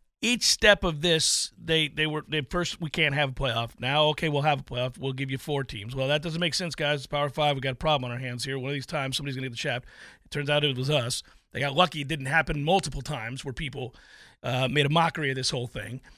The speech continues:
Okay, so then they went from four. Now they're like, "Okay, well, all, all right, all right. This is working. We're making a lot of money." So then they concede to twelve. Well,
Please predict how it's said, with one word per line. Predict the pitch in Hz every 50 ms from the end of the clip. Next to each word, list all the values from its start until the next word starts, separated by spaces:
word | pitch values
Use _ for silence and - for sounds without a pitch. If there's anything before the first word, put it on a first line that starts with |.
| _ _ _ _ -
Okay, | 139 - 180 156
so | - 180
then | 175 190 214 214 220
they | 220
went | 208 208 196 -
from | 196 180
four. | - - - 202 185 185 180
Now | 175 180 190 202
they're | 208
like, | 196 185 175
"Okay, | 175 185 175 214 185
well, | 185 208 214 214 247
all, | 262 170 175 208 196 - -
all | 175 190 226
right, | 220 190 190 214 220 196
all | 185 226
right. | 220 165 185 202
This | - 196 202 -
is | 185 147
working. | 151 160 165 165 196 220 233
We're | 196 170
making | 165 165 160 156
a |
lot | 156 151 151
of | 143
money." | 143 143 165 196 - - - _ _ _ _ _ _ _ _ _ _ _ _
So | - 190
then | 185 214 220
they | 226 226 220 214 - - _ _ -
concede | 202 202 170 - 269 262 254 190
to | 226 170
twelve. | - 196 220 262 285 269 240 240 - - - - - _ -
Well, | 320 320 285 -